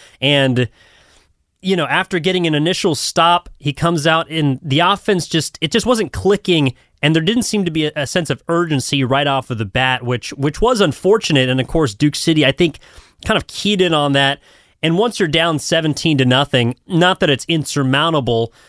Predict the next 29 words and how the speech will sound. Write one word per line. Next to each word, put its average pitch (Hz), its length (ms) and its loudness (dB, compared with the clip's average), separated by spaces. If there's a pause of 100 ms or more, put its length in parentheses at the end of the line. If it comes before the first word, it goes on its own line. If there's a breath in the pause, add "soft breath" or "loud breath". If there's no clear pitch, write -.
(120 soft breath)
uh, 131 200 0
but 160 200 2
it 180 120 0
allows 185 320 2
the 175 80 0
defense 180 560 -2
to 170 80 0
do 156 240 2
what 127 400 0
it 170 200 -2
wants 151 460 0
to 139 120 -2
do. 135 260 2
And 104 120 -2
so 143 200 0
Duke 156 240 -2
City 202 240 -2
came 185 260 0
into 175 160 0
the 147 60 -2
game. 156 340 0
It 156 80 0
was 127 220 0
clear 180 340 2
that 156 160 -2
they 135 80 2
wanted 131 360 2
to 117 40 -4
stop, 131 400 0